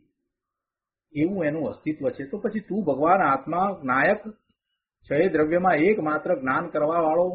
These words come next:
તો આત્મા જ છે ને, બીજું ક્યાં કોઈ દ્રવ્ય જ્ઞાન કરી શકે છે. તો તું જાણ ને, સમજ ને ભાઈ, કે તું તારાથી જ છો, તું પણ દ્રવ્ય છો, તો તારાથી જ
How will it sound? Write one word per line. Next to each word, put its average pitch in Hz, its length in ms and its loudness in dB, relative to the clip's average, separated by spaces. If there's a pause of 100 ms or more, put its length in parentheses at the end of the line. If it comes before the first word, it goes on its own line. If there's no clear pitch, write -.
તો 208 60 -10 (320)
આત્મા 160 320 -2
જ 185 40 -2
છે - 180 -8
ને, 220 140 -4
બીજું 147 280 -10
ક્યાં 240 200 -4
કોઈ 208 140 -2
દ્રવ્ય 147 340 -2 (1160)
જ્ઞાન 131 260 0
કરી 123 240 -2
શકે 120 280 -8
છે. 151 120 -10
તો 226 100 -8
તું 220 340 -2
જાણ 185 280 0
ને, 277 180 0
સમજ 156 260 0
ને 240 140 2
ભાઈ, 202 240 2 (1300)
કે 190 40 -2
તું 240 200 -2
તારાથી 202 600 4
જ 262 180 -2
છો, 139 140 0
તું 220 220 -6
પણ 240 140 2
દ્રવ્ય 160 320 2
છો, 226 200 0
તો 180 160 -6
તારાથી 165 640 -2
જ 185 100 -10